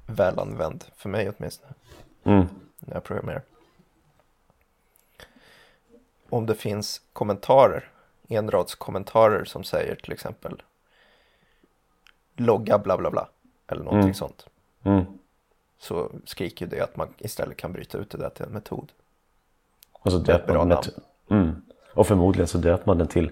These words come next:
Speaker 2: det som kommentaren
Speaker 1: Ja,
Speaker 2: var någonting.
Speaker 1: precis.
Speaker 2: Jo, ja, men det är en favorit. Jag är ju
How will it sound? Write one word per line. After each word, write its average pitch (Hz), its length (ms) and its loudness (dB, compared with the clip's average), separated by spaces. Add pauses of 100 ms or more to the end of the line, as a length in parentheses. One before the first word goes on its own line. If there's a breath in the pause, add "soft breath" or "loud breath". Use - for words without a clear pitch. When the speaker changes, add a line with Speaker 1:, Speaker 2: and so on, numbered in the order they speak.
(580 loud breath)
Speaker 2:
det 90 200 2
som 78 320 -2 (440)
kommentaren 87 800 0 (260)
Speaker 1:
Ja, 120 220 0 (520)
Speaker 2:
var 60 140 -2
någonting. - 300 -6
Speaker 1:
precis. - 160 -14 (1120)
Speaker 2:
Jo, 92 280 2
ja, 92 60 4
men 92 120 4
det 90 60 2
är 82 40 2
en 80 60 -2
favorit. - 640 -4 (380)
Jag 90 220 8
är 80 80 6
ju 78 180 0